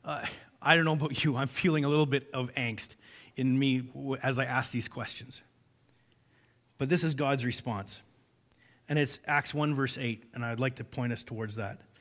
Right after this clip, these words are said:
And he says this, "But you will receive power when the Holy Spirit comes on you, and you will be my witnesses in Jerusalem and in all Judea and Samaria and to the ends of the earth."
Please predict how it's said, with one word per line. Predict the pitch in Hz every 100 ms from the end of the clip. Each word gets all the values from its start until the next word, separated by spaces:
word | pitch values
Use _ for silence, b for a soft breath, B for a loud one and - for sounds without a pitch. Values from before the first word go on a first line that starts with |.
| b b b
And | 123
he | 143
says | - 147 135
this, | 127 117 - - b b b b
"But | 147
you | 151 202
will | 254
receive | 240 208 - 196 190
power | - 185 190 196
when | 180
the | 170
Holy | - 196 208
Spirit | 190 180 170 165
comes | - 160 156
on | 135 135
you, | 123 107 120 B B B
and | 143 160
you | 202
will | 208
be | 175 175
my | 165
witnesses | 160 180 175 - 151
in | 143
Jerusalem | 131 151 170 - 185 190 180 B B B
and | 139
in | 143
all | 139 156 180
Judea | 170 127 135 147 156 165
and | 143
Samaria | - 139 135 135 143 143
and | 127 120
to | 123
the | 123
ends | 127 127
of | 120
the | 110 101
earth." | 85 -